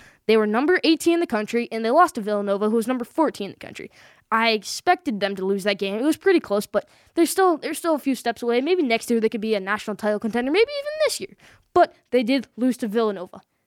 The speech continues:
Let's talk about college football really quick. Shane Beamer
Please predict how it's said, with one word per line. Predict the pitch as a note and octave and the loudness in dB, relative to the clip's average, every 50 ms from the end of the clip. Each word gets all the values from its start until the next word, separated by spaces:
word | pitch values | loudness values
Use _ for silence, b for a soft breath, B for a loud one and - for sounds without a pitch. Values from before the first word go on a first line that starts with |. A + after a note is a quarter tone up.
| _ _ | _ _
Let's | - D4 | -4 2
talk | - F#4+ F#4 | 2 4 4
about | C#4+ D#4+ D4 | 4 2 0
college | - C4 C4+ - | 2 0 0 0
football | - - _ - A#3+ A3+ G#3 - | -2 -10 _ -2 -2 -2 -2 -4
really | - A3 C4 A3 F#3+ | -2 0 0 0 0
quick. | - - - - _ _ _ _ _ _ | -4 -12 -18 -20 _ _ _ _ _ _
Shane | _ - - D4 E4 G4 F4+ | _ -4 0 2 4 4 4
Beamer | A3+ B3+ B3+ B3+ C4 B3 | 4 4 4 2 2 -2